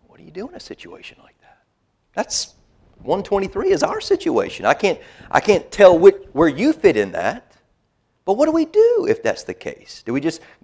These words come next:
grit our teeth and hold on tight and just pray eleven forty-five or twelve o'clock gets here soon? Or do we fight?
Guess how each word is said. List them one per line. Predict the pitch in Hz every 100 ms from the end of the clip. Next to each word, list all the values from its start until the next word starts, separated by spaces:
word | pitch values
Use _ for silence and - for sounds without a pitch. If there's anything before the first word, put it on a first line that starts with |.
| 98
grit | 123 170
our | 165 165
teeth | - 175 254 135
and | 208 - _ _
hold | - 160 165
on | 180 156
tight | - 180 208
and | 120
just | 147 -
pray | 156 175 185 - _ _ _ _ _
eleven | 95 117 175
forty-five | 170 190 170 185 196
or |
twelve | 131 196 175
o'clock | 202 151
gets | 185 -
here | 202 190
soon? | - 208 240 269 _ _ _ _ _ _ _ _ _ _ _ _ _ _ _ _
Or | -
do | 131
we | -
fight? | _ - - -